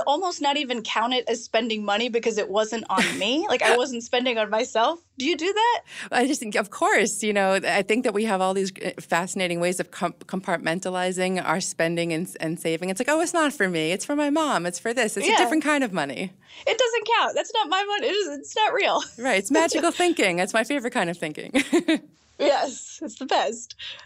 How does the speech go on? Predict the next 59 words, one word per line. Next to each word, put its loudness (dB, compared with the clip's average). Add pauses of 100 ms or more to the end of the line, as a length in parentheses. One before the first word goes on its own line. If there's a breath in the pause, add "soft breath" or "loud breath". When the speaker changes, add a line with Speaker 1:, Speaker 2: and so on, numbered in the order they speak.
Speaker 1:
Um, 2
so 0
that 2
I 2
just -6
wouldn't, -6
I, -2
and 2
I 0
didn't 0
realize, 2
like, 0
how 2
often -2
I, -2 (160)
I -6 (140)
did -4
that. 2
Like, -2
I, 2 (840 loud breath)
I -2
just 0
didn't 0
do 0
the, 2
the -4
math, 0
and 0
it 0
was 0 (100)
adding 2
up 0
to -4
quite 0
a 0
bit. 2
And, 0
you -6
know, 0
it's 0
a 0
great 0
thing 0
to -2
get 0
your 2
friends 0
little 0
gifts -4
every 0
now 2
and -6
then, -2
but 0
man, 2
it's 0
just -4
like, 0
it, 0